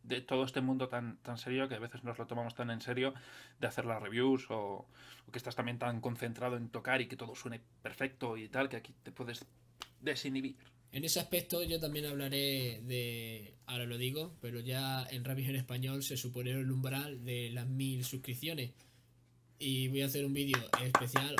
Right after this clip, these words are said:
Speaker 2: Oh, amigos, gracias a todos. <laughs> Y haré un vídeo especial sobre reviews en español.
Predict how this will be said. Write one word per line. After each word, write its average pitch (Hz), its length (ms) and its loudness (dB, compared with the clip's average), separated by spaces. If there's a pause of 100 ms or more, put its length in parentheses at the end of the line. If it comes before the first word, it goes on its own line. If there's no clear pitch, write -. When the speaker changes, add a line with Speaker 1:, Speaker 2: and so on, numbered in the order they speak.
(100)
Speaker 2:
Oh, - 120 -2
amigos, 143 440 -2
gracias 151 500 -2
a 143 60 -4
todos. 147 180 -4
<laughs> 180 760 -4 (520)
Y 147 140 4
haré 151 180 6
un 180 120 4
vídeo 190 180 10
especial 185 640 6
sobre 135 1000 4
reviews 151 380 0
en 143 80 0
español. 135 600 0